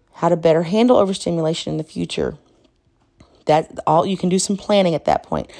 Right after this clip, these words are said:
But you saying, "That's not how we do that," you, you yelling at them when they're losing their mind, that's not, that's not the answer. So, in conclusion, overstimulation is a real challenge,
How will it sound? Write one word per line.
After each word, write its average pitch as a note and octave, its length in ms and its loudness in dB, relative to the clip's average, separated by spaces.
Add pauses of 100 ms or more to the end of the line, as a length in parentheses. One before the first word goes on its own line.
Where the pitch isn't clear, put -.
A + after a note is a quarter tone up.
(320)
But E3+ 160 2
you F#3+ 260 2
saying, G#3 380 2
"That's - 220 0
not E4 140 4
how D#4+ 160 2
we D#4 80 2
do E4 180 2
that," F3+ 320 2
you, F3+ 260 -2
you G3 140 -2
yelling G3+ 380 2
at A#3+ 140 -2
them B3 220 2
when F3+ 120 2
they're F#3 140 2
losing F#3+ 340 0
their F#3 140 2
mind, G3 480 0 (760)
that's F3+ 440 0
not, E3 220 -2 (140)
that's D#3 400 0
not - 200 -6
the - 140 -6
answer. - 340 -12 (920)
So, - 340 0 (440)
in F4+ 200 4
conclusion, F4 600 0 (1700)
overstimulation B3+ 760 2
is G3+ 100 -2
a G3+ 60 0
real F#3 180 4
challenge, - 500 -6